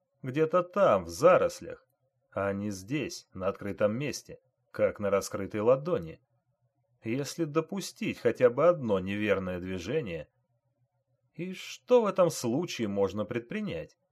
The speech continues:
Лучше всего ничего не предпринимать,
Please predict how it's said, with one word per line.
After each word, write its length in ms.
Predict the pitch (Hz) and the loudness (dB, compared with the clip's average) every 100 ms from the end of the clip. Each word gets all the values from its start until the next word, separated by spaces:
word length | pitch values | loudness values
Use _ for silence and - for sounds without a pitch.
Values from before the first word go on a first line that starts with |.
| _ _ _ _ _ _ _ _ | _ _ _ _ _ _ _ _
Лучше 480 | 123 151 220 - 185 | -8 -8 -8 -8 -8
всего 500 | - - 110 95 120 | -6 -4 -4 0 -2
ничего 520 | 120 123 - 240 226 | -2 -8 -6 0 0
не 100 | 101 | 0
предпринимать, 880 | - 107 123 160 180 104 76 - _ | -4 -6 -4 -6 -6 -4 -6 -8 _